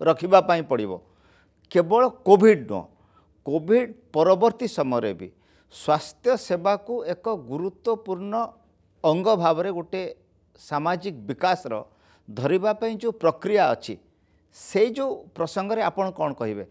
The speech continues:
କି ଆପଣ ଯୋଉମାନେ ଆମ ସହିତ ଯୋଡ଼ି ହେଇଛନ୍ତି, ଯିଏ ବି, ଏ,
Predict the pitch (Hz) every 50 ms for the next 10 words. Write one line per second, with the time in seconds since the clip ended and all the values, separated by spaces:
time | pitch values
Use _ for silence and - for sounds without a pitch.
0 | _ _ _ _ - 190 - - 165 180 196 196 170 185 185 180 190 190 180 170
1 | 180 185 175 185 170 190 170 135 151 170 170 185 180 180 180 185 190 190 180 147
2 | 165 175 170 170 165 - - - - - - _ - - 139